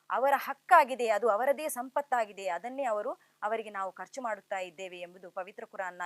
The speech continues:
ಈ ವಚನದ ಆಧಾರದಲ್ಲಿ ಹೇಳಬಹುದಾಗಿದೆ. ಒಂದು ವೇ-, ಒಮ್ಮೆ ಪ್ರವಾದಿ ಮೊಹಮ್ಮದ್ ಸಲ್ಲಲ್ಲಾಹು ಅಲೈಹಿ ವಸಲ್ಲಮರ ಬಳಿಗೆ ಓರ್ವ ವ್ಯಕ್ತಿಯು ಬಂದು,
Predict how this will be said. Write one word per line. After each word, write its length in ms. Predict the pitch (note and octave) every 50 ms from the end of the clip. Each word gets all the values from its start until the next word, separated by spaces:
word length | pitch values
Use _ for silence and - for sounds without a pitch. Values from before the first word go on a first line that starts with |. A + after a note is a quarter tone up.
| E3
ಈ 80 | F#3 F3+
ವಚನದ 380 | D#3 F#3 - - B3+ A#3 G3+ G3 D#3
ಆಧಾರದಲ್ಲಿ 640 | C#3 E3+ E3 F3 E3+ F3 E3 F#3 F3+ F#3 E3+ D#3+ _ _ _ _ _ -
ಹೇಳಬಹುದಾಗಿದೆ. 840 | A3 G#3 G#3 G3 F#3 F#3 F3 E3+ F3 F3 D#3+ D#3 D3+ D#3+ D#3 D3+ _ _ _ _ _ _
ಒಂದು 360 | G3+ A3+ B3+ C4 B3 C4+ C4+ A#3+
ವೇ-, 180 | A#3+ A#3+ A#3+
ಒಮ್ಮೆ 420 | - F#3+ A3+ A#3+ B3 B3+ B3+ B3+ A#3
ಪ್ರವಾದಿ 380 | - A3 G#3+ A#3+ B3 A#3+ A#3+
ಮೊಹಮ್ಮದ್ 280 | A#3 A3+ B3 A#3+ - -
ಸಲ್ಲಲ್ಲಾಹು 580 | - A3 A3 G#3+ G#3+ G#3+ A3 A3 - A3+ A3
ಅಲೈಹಿ 180 | G#3 G#3 B3 A#3+
ವಸಲ್ಲಮರ 500 | A3+ G3+ - A3 G3+ G#3 G#3 G#3+ G3+ G3
ಬಳಿಗೆ 440 | F#3 G3 G#3 A3 F3 E3 E3+ E3+ _ _ _ _ _ _
ಓರ್ವ 220 | G3 A3 A3+ A#3 A#3+ A3
ವ್ಯಕ್ತಿಯು 420 | G#3 A#3 A#3 _ - B3+ C4+ A#3+
ಬಂದು, 440 | G3 G#3+ G#3 G#3+ G#3 G3+ F3+ F3